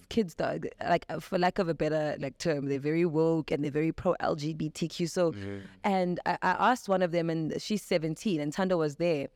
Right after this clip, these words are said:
Speaker 1: I said, "So what did," so, uh, they follow me on Instagram, and I don't know why I always forget that these kids <laughs> follow me on Instagram that I know.
Speaker 2: <laughs>
Speaker 1: And I asked them, "So what did you think of, you know, my tits in the streets?" And
Speaker 2: Yeah.
Speaker 1: then <laughs> she was like, "I thought it was such a powerful political statement." And I thought,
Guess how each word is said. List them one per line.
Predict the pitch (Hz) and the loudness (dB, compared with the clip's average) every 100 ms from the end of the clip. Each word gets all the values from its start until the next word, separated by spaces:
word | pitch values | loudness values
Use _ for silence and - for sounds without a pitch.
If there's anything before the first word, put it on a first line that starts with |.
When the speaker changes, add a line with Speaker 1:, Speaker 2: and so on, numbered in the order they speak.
| _ - 196 | _ -12 -6
Speaker 1:
I | |
said, | 220 247 | -4 2
"So | 262 | 4
what | 285 - | 4 2
did," | 226 - - | -4 -6 -2
so, | 208 | 0
uh, | 190 - 175 | 0 -2 0
they | 185 | 4
follow | 214 208 | 6 6
me | 208 | 4
on | 175 | 2
Instagram, | 180 - 180 170 | 0 0 0 2
and | 170 | 0
I | |
don't | 185 | 2
know | 202 | 2
why | 170 156 | 4 4
I | 147 | 2
always | 156 165 | 0 0
forget | 165 - 156 | -2 -2 -2
that | 147 | -2
these | 139 135 | -6 -4
kids | 165 143 | -4 -6
<laughs> | - | -4
follow | 185 | -4
me | 185 165 170 | -4 -2 -2
on | 151 | 0
Instagram | 160 160 160 160 | -2 -2 0 0
that | 156 | 0
I | 143 127 | -2 -2
know. | 147 127 | -2 -2
Speaker 2:
<laughs> | 107 - 98 101 98 95 - | -4 -6 -8 -8 -10 -6 2
Speaker 1:
And | 202 | 4
I | 180 214 | 6 4
asked | 233 | 2
them, | 226 | 2
"So | 247 | 2
what | 233 277 | 4 4
did | 294 254 | 2 0
you | |
think | - 415 262 170 | 0 2 2 2
of, | 160 160 160 - - | 2 2 0 -12 -6
you | 170 165 | -2 0
know, | 143 160 - | 0 -2 0
my | 156 | -2
tits | - 190 - | 0 -4 -4
in | 160 | -4
the | |
streets?" | 165 - 220 - - | -4 0 -2 -2 -4
And | 208 185 | 0 2
Speaker 2:
Yeah. | 196 196 | 4 4
Speaker 1:
then | 220 220 | 4 2
<laughs> | 185 | 0
she | 285 | 0
was | 269 254 | 2 4
like, | 254 - | 2 2
"I | |
thought | - 392 | 0 2
it | |
was | 320 359 | 2 0
such | - | 0
a | - | 0
powerful | - 330 285 285 | 2 2 2 -2
political | 269 262 262 269 | 2 2 2 -2
statement." | - 403 - 214 196 | -2 -2 0 -2 0
And | 254 | -2
I | |
thought, | 262 262 | 2 0